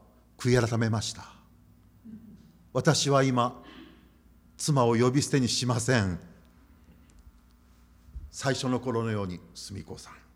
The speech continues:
と言っておりますが。でも、このもらうという詩、我々の心の中で感謝の気持ちがどう変わっていくかというのは、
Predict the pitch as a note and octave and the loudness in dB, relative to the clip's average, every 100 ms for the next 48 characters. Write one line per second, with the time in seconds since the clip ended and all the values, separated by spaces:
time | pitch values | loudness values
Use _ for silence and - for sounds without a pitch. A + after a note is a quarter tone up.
0 | - D3+ C#3+ - - G#2 E2 D#2 - - | 0 4 4 2 -4 -4 -6 -10 -12 -14
1 | - - - - - _ _ _ _ _ | -18 -20 -20 -20 -20 _ _ _ _ _
2 | - - _ - - _ _ _ _ _ | -20 -20 _ -20 -20 _ _ _ _ _
3 | - - - - - C3 B2+ A#2+ C3+ C#3 | -20 -20 -20 -20 2 4 8 6 6 6
4 | B2+ B2 C3+ D#3 E3 E3 C#3+ C3+ B2+ A2+ | 6 6 6 8 8 8 6 6 2 0
5 | - G#2+ G#2+ - - - - _ _ _ | 0 0 -2 -8 -20 -20 -20 _ _ _
6 | A#2+ C#3+ E3 E3+ E3 E3 F3 G3+ A#3 A#3+ | 4 8 10 10 10 8 8 10 10 10
7 | A#3 G#3+ C3+ A#2 A#2 - - - A3+ A3+ | 8 8 6 6 2 -8 -4 6 6 8
8 | F#3+ F3+ E3+ F#3 F3+ F3 E3 D4+ C#4+ D#3+ | 6 4 4 4 6 6 6 4 4 6
9 | F3 F#3+ - F#3 F#3 D#3+ D3 D3 C#3 C3+ | 8 8 6 4 4 2 2 2 0 0
10 | A#2+ A#2+ - | 2 0 -2